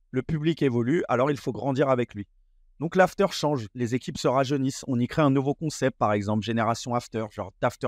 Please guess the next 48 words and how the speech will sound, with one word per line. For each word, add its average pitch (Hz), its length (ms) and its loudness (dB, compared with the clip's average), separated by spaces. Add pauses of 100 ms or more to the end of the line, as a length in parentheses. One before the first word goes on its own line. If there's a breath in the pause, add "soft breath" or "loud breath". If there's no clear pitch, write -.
foot 117 200 -14
dans 113 140 -2
l'after 104 240 -2 (160)
foot, 139 140 -20 (420)
de 127 80 2
vingt 123 260 2
heures 147 140 6
à 123 60 6
vingt-deux 113 360 0
heures, 135 240 4 (360)
animé 143 340 2
par 139 320 0
toute - 220 -4
une 175 100 -2
génération 143 560 0
qui - 100 -2
a 107 100 2
grandi 143 380 0
avec 117 220 0
l'émission 123 460 -4 (400)
et 160 80 -4
qui 147 100 0
reconnaît 156 560 4 (220)
avoir 113 260 2
voulu 151 300 0
y 147 60 2
participer. 123 640 -6 (560)
Une 147 120 -4
fois 185 180 4
de 143 80 4
plus, 190 520 -2
leurs 135 220 4
membres 147 280 0
deviennent 127 300 2
de 117 60 -2
plus 151 220 -4
en 139 100 2
plus 131 200 -4
appréciés 123 640 0
et 127 60 -2
s'ils 117 440 -4
ont 107 160 -4
dix, 127 400 -6 (100)
quinze, 135 320 0
vingt 135 240 0
ans 143 100 0
de 120 60 0
moins, 127 220 0